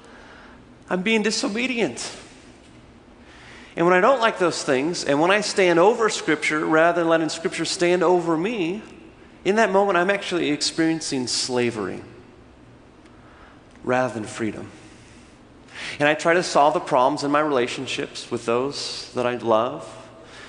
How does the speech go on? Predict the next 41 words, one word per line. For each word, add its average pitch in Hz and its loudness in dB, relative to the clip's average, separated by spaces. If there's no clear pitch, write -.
and 120 -2
those 127 2
that 139 0
I 131 4
have 135 -4
problems 131 0
with. 135 -10
And 123 -6
things 143 -2
get 135 -4
worse 123 -4
and 123 -6
worse 117 -2
and 113 -8
worse 113 -4
and 120 -6
worse. 123 -6
And 117 -4
until 151 -4
I 175 -4
stop, 104 -4
until 120 -6
I 190 0
submit 147 -6
myself 123 -6
to 135 -2
hear 180 -2
God's 131 -2
word, 113 -2
to 123 -6
stand 170 -2
under 233 -2
it, 135 -2
to 165 0
allow 202 6
it 208 -4
to 160 -8
saturate 214 0
my 190 0
life, 214 -2
to 175 0